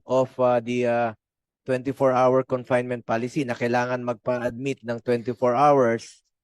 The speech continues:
ang mga pasyente bago ninyo i-cover. Eh, pambili na lang sana ng, ah, gamot. Naging blurred. Huwag niyong i-blurred.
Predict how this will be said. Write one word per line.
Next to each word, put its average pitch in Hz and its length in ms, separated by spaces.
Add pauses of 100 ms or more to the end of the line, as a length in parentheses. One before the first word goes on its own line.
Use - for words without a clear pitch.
(140)
ang 117 160
mga 123 160
pasyente 117 720 (160)
bago 117 400
ninyo 117 480
i-cover. 110 560 (320)
Eh, 104 80
pambili 127 400
na 131 160
lang 127 80
sana 123 320
ng, 120 240
ah, 117 160
gamot. 117 320 (160)
Naging 151 280
blurred. 156 280 (320)
Huwag 143 160
niyong 165 240
i-blurred. 143 360